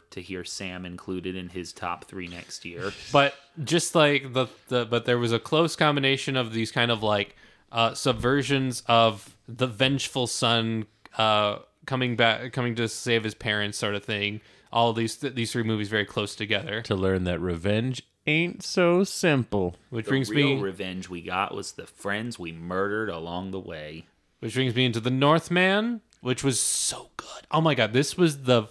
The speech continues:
Speaker 2: fantasy, like, the pseudo fantasy historical film I've been dying to see for a very long time. I got satisfied pretty well with The Green Knight last year, but this one was really good too.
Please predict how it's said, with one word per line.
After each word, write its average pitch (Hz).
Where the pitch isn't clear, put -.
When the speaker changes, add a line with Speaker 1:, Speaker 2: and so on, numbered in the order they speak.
Speaker 2:
fantasy, 143
like, 131
the 135
pseudo 247
fantasy 175
historical 143
film 131
I've 117
been 110
dying 123
to 113
see -
for 110
a 101
very 110
long 104
time. 107
I 117
got 170
satisfied 175
pretty 175
well 170
with 160
The 131
Green 160
Knight 165
last 156
year, 180
but 131
this 147
one 143
was 117
really 117
good 107
too. 98